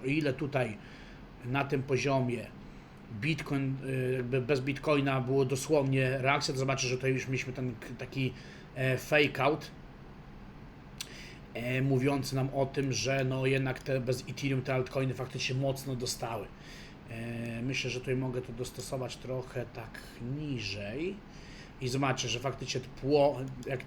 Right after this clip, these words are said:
tak jak to działa, nie? Czyli pach, pach, pach, jakieś ubijanie, zejście niżej, wybicie dołków, powrót,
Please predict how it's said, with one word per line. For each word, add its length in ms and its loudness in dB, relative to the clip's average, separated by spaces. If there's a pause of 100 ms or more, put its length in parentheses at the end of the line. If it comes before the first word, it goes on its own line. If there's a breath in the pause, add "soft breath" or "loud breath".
tak 180 4
jak 100 -6
to 140 -2
działa, 340 0
nie? 260 -2 (340 loud breath)
Czyli 240 2
pach, 380 4
pach, 220 -4
pach, 120 0
jakieś 240 -2
ubijanie, 480 6
zejście 420 4
niżej, 400 4
wybicie 800 4
dołków, 640 6 (460 loud breath)
powrót, 640 8